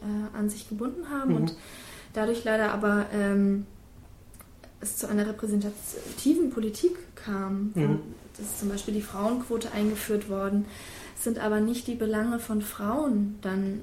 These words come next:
Speaker 1: ähm, auf dem Tisch gewesen, sondern es gab nur Frauen, die, äh, dem Regime hörig waren, die,
Speaker 2: Mhm.
Speaker 1: äh, in das, äh,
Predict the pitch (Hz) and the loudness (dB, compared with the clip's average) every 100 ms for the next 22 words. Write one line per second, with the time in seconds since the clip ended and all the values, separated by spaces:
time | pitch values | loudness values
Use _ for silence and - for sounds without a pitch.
0 | - 202 196 196 196 196 190 202 - - | -2 -2 0 0 2 2 0 -4 -8 -14
1 | - 208 208 208 262 277 247 226 220 220 | -8 -4 0 0 0 -2 -2 2 2 4
2 | 208 208 202 196 202 202 214 220 220 - | 4 4 2 0 -2 -2 0 -2 -2 -6
3 | 202 208 233 220 208 208 220 - - - | -2 0 0 0 2 2 0 -10 -16 -16
4 | - - - 196 196 202 196 196 202 208 | -18 -16 -6 -2 0 0 0 -2 2 2
5 | 214 208 220 247 247 262 262 254 233 240 | 2 0 2 2 2 -2 -2 -6 -6 -2
6 | 247 262 - - - 160 165 220 - 208 | 0 -2 -4 -14 -2 2 2 2 -2 -2
7 | 202 208 208 214 - - 202 202 | -2 0 -2 -2 -8 -6 -4 -4